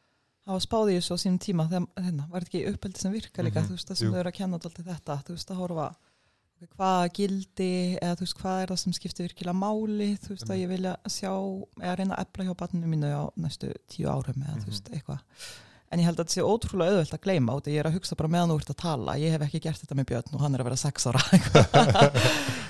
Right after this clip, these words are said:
Speaker 1: Þú veist, já, almennilega hugsa bara hvaða gildi eða hluti vil ég vera að vinna í núna, þú veist.
Speaker 2: Einmitt.
Speaker 1: Já,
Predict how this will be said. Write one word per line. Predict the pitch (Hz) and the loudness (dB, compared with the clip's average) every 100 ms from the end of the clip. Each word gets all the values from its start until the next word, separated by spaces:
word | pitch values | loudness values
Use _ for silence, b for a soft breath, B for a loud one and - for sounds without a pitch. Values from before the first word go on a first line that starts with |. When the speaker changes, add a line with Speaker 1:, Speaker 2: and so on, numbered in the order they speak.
| B | B
Speaker 1:
Þú | - | 0
veist, | 139 - - | 0 0 0
já, | - 120 - | 0 0 0
almennilega | 165 160 156 156 170 | 0 0 0 0 -2
hugsa | - - 147 | -2 -2 -2
bara | 143 131 - _ _ _ | 0 0 -2 _ _ _
hvaða | - 160 160 151 135 - - | -6 0 2 2 0 -4 -10
gildi | - 160 160 - 147 | -6 -4 -4 -4 0
eða | 147 156 | 0 0
hluti | 165 - | -4 -2
vil | 147 147 | -2 -2
ég | 147 | -4
vera | 147 139 - | -4 -4 -6
að | 170 160 _ 165 | -8 -10 _ -12
vinna | 175 190 165 | -2 0 2
í | 160 180 | 2 4
núna, | 175 180 151 117 131 135 | 4 4 4 4 2 -2
þú | 131 | -6
veist. | 131 - - - | -6 -8 -10 -14
Speaker 2:
Einmitt. | - 98 95 _ _ _ - | -12 -12 -14 _ _ _ -12
Speaker 1:
Já, | 165 | -8